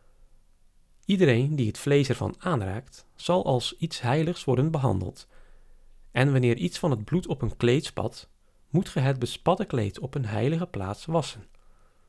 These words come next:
Wanneer het in een aarden vat is gekookt, moet dit worden gebroken.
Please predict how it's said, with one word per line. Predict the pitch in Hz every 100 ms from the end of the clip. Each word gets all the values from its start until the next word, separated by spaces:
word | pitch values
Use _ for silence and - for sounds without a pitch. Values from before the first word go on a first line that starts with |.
| _ _ _ _ - _ _ _ _ _ _ - - - -
Wanneer | 123 151
het | 143 147
in | 135
een | 135
aarden | 147 143 131 123
vat | 175 202
is | 196
gekookt, | - - 95 120 - - - _ -
moet | 113
dit | 135 165
worden | 110 113 131
gebroken. | 170 165 165 - 98